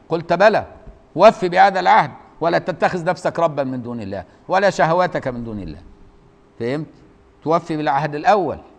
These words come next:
"يوم ألست بربكم". أولئك إيه؟ هم الوارثون. إذا ورثت هذه الأخلاق، ورثت بعد ذلك الجنة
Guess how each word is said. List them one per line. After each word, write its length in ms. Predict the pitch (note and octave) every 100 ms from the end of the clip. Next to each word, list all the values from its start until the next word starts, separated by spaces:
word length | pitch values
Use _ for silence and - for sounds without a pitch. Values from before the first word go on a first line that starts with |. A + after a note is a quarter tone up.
| _ _ - _ A#2+
"يوم 240 | C3+ C3+
ألست 400 | B2+ D3+ D#3+ -
بربكم". 520 | A#2+ A2+ F2+ F#2 - _ _ _ _ _ _ _ _ _ _ _ _ _ _ _ _ -
أولئك 420 | D#3 E3+ G#3+ G#3+
إيه؟ 360 | G3 G3+ G#3+ F#3 - - -
هم 180 | A3 A3
الوارثون. 840 | G#3 G#3 G#3 C3+ G#3+ A3 F3+ G#2 - - - - - _ _ _ _ _ _ _ _ _ _ _ _ _ _ -
إذا 260 | F3 F#3 F3
ورثت 440 | F3 G3+ A3 -
هذه 300 | F3 F3 G3+
الأخلاق، 760 | G3 F3 F#3 G#3 B3 C4 - -
ورثت 420 | D3 F3 F#3+ -
بعد 280 | D#3 D3 C#3+
ذلك 360 | C#3 D#3 D#3
الجنة 380 | D3+ B2+ G#2 D2+